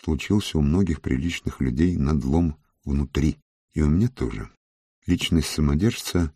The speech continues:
потеряла для меня обаяние. Потом вся история с тюрьмой. На присягу такому монарху я могу наплевать. А вот за Россию опасаюсь. Слишком хорошо успел изучить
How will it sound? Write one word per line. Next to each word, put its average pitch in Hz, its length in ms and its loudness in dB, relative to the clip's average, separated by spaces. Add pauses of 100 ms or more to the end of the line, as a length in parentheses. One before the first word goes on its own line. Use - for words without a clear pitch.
потеряла 85 540 0
для 78 160 2
меня 82 240 4
обаяние. 62 580 0 (420)
Потом 110 260 2
вся 104 240 2
история 92 380 0
с - 100 -4
тюрьмой. 64 560 0 (300)
На 73 140 -2
присягу 73 480 0
такому 78 320 0
монарху 71 560 0
я 76 180 0
могу 76 320 0 (160)
наплевать. 65 680 -6 (240)
А 73 100 0
вот 78 440 -2
за 65 220 -4
Россию 80 540 0 (240)
опасаюсь. - 840 -6 (260)
Слишком 98 400 2
хорошо 85 400 2
успел 92 460 0
изучить 76 580 -4